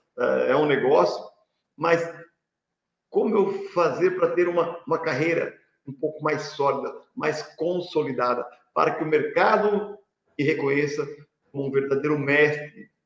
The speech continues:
da área em que eu, que eu atuo, e não só como mais um, né? Então, gente, vamos pensar, por que que com alguns vendedores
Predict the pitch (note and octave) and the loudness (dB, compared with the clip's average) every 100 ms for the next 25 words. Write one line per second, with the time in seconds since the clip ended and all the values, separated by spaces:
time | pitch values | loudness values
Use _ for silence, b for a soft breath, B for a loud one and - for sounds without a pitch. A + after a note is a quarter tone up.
0 | _ _ _ B2 B2+ B2+ B2 A#2+ A#2 A#2 | _ _ _ 0 2 2 -2 -4 -4 -6
1 | - _ - B2 B2 B2+ B2 A2+ - _ | -10 _ 0 2 2 0 -6 -10 -16 _
2 | _ _ _ A#2+ C3+ D3 D3 D3 - C#3+ | _ _ _ -6 -2 0 2 2 2 -2
3 | C#3+ C#3 C3+ - - - B2 B2+ B2 A2 | -2 -2 -2 -4 -10 -10 -4 -2 -2 -6
4 | - G#2+ G2 _ _ _ - - _ _ | -12 -14 -16 _ _ _ -20 -20 _ _
5 | B B B B B - D3+ A3+ F#3 D3+ | B B B B B -10 8 8 8 4
6 | C#3+ - - - _ _ _ - B3+ G3 | 2 -2 -8 -16 _ _ _ 2 4 2
7 | D3 C3+ - - - _ - - - - | 0 0 -2 -8 -18 _ -14 -12 -12 -14
8 | - - F#3+ E3 F3+ C#3+ D#3+ D3 C#3+ E3 | -12 -2 -2 0 -4 -4 -2 -2 0 0
9 | D3+ B2 - | 0 -4 -10